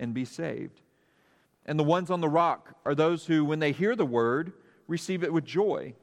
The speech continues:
But these have no root. They believe for a while, and in time of testing, all fall away.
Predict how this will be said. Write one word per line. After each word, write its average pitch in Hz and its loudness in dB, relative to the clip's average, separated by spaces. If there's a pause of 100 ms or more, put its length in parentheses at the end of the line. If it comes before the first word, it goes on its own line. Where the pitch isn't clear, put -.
(600)
But 156 -2
these 220 0
have 190 4
no 208 2
root. 156 0 (380)
They 170 4
believe 180 2
for 196 2
a 170 2
while, 151 4
and 151 -2
in 147 -4
time 160 0
of 156 -6
testing, 170 -2
all 156 2
fall 165 -2
away. 165 -4